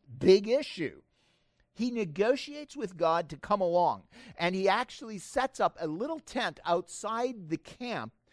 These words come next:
that will be called the tent of meeting during this period, where he will go to negotiate and talk with God and hear from God. God finally consents that he'll go,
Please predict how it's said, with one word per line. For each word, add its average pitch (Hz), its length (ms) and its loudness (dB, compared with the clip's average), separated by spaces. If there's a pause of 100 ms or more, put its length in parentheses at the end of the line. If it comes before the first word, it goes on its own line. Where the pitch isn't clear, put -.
(240)
that 180 200 0
will 190 120 2
be 185 100 -8
called 196 300 2
the 175 60 0
tent 220 280 -4
of 160 140 -2
meeting 165 440 -2
during 123 340 -4
this 123 180 -6
period, 123 480 -2
where 143 200 0
he 208 280 -6
will 240 200 2
go 190 260 4
to 180 200 -12
negotiate 165 720 0
and 127 120 -6
talk 185 360 -6
with 175 180 -6
God 156 360 2
and 127 120 -10
hear 147 200 -4
from 123 260 -10
God. 101 280 -8 (1300)
God 226 560 10 (840)
finally 247 540 4
consents 208 640 -4
that 185 180 0
he'll 202 160 4
go, 147 460 2